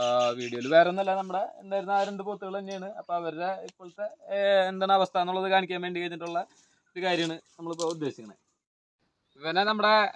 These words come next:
ആ, കൂട്ടുകാർക്കൊക്കെ അറിയാന്ന് വിചാരിക്കുന്നു. കാരണം ഇവനാണ് നമ്മള് അന്ന് പഴയതിൽ എടുത്തിട്ടുണ്ടായിരുന്ന കുട്ടി, കുട്ടാപ്പി നമ്മുടെ. അപ്പൊ ഇവനിപ്പോ നിലവില്, ആ, നമ്മുടെ കയ്യിലിപ്പോ വന്നു കഴിഞ്ഞിട്ട് ഏകദേശം ഒരു രണ്ട് വർഷത്തിന്റെ അടുത്താവണ്. ഈ ഏപ്രിൽ മാസത്തിലേക്ക്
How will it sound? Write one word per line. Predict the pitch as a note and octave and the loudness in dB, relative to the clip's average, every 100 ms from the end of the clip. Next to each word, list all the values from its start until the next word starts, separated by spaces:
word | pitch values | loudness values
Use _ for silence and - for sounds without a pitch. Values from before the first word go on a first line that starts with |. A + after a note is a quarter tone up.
| - F#3 | -2 2
ആ, | G3 G3+ G3 F#3+ | 4 4 4 2
കൂട്ടുകാർക്കൊക്കെ | F#3+ F#3+ F#3 E3+ F#3 | 0 2 2 4 4
അറിയാന്ന് | F3+ D#3+ D#3 | 6 6 6
വിചാരിക്കുന്നു. | D#3 C#3 B2+ | 2 4 8
കാരണം | C#3 C#3+ D3+ | 8 8 0
ഇവനാണ് | - D3+ E3 | -6 -2 0
നമ്മള് | F3 F3 E3 | 2 2 6
അന്ന് | E3+ E3+ A2+ D#3 D#3+ | 8 8 6 0 -2
പഴയതിൽ | D#3+ E3+ D#3+ D3+ D3 D3 D#3+ | 2 4 6 4 0 -2 -4
എടുത്തിട്ടുണ്ടായിരുന്ന | E3 D#3 D3+ D#3 D3 D3 | -4 -4 0 2 0 -4
കുട്ടി, | D3 D3 A2 - _ _ _ _ _ - - | -6 -8 -10 -14 _ _ _ _ _ -20 -18
കുട്ടാപ്പി | C#3 C3 G#2+ G2 _ C#3 | -4 -2 -2 -10 _ -18
നമ്മുടെ. | A2+ - - _ _ _ _ _ _ _ _ _ | -16 -16 -18 _ _ _ _ _ _ _ _ _
അപ്പൊ | _ B2+ | _ -8
ഇവനിപ്പോ | C3 C3 C#3 D#3+ E3+ | -6 -6 -8 -4 -2
നിലവില്, | E3+ F3+ F3+ F3+ F3+ G3 G3 - - | -2 -2 -2 -2 -2 -2 -4 -8 -8
ആ, | F#3+ G3 G3 | -4 -4 -4
നമ്മുടെ | G3 G3 | -4 0
കയ്യിലിപ്പോ | F#3+ F#3+ G3 G3+ | 0 0 -6 -6
വന്നു | G3 | -4
കഴിഞ്ഞിട്ട് | G3+ G3 F#3+ | -4 -4 -4
ഏകദേശം | G3 G3 G3 G3 G3 | -4 -2 -4 -4 -4
ഒരു | F#3+ G3+ G3 | -2 0 0
രണ്ട് | F#3+ F#3+ F#3 | 0 0 0
വർഷത്തിന്റെ | G3+ - F3+ F#3 | -2 -2 -6 -2
അടുത്താവണ്. | F#3+ F3+ G3 E3+ C#3+ | -2 0 4 4 4
ഈ | B2+ C3+ D#3 F3 F3+ | -4 -2 2 4 6
ഏപ്രിൽ | F#3 F3+ F#3 F3+ E3 | 4 2 0 0 -6
മാസത്തിലേക്ക് | E3 D#3+ D#3+ D3 F3+ | -6 -4 -6 -8 -10